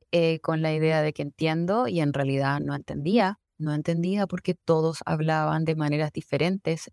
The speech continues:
Hay muchísima inmigración de personas que vienen de todas partes del mundo, eh, en este país, que hablan distinto. Cada estado, eh, dependiendo de dónde estás en Estados Unidos, también hay,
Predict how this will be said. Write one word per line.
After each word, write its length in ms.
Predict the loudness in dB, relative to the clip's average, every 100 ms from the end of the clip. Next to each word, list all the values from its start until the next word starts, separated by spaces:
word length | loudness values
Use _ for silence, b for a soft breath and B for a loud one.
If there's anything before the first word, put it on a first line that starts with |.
| _
Hay 260 | -4 -2 -2
muchísima 800 | -4 -6 -6 -4 -2 0 0 -2 b b b
inmigración 840 | -2 0 2 2 0 -4 -2 -2 -4 b b b
de 120 | -2 -2
personas 380 | 0 0 -2
que 120 | -2 -2
vienen 300 | 0 0 -2
de 100 | 0
todas 320 | 2 2 0
partes 340 | -6 -4 -2
del 180 | 0 0
mundo, 600 | 0 0 2 2 0 -4 -4
eh, 460 | -4 -4 -4 -6
en 120 | -4 -4
este 220 | -2 -2
país, 400 | 0 0 -2 -6
que 220 | 0 4
hablan 480 | 4 4 2 0 -2
distinto. 680 | -4 -8 -8 -8 -6 -8 -4
Cada 260 | 0 0 -2
estado, 680 | -6 -4 -2 2 4 2 0 B B B
eh, 300 | 2 4 4
dependiendo 520 | 2 2 2 2 4
de 60 | 4
dónde 220 | 4 2
estás 280 | -4 -2 0
en 80 | 0
Estados 360 | -2 -4 -4 0
Unidos, 220 | 0 -2
también 400 | -4 -2 0 2
hay, 400 | 2 0 -2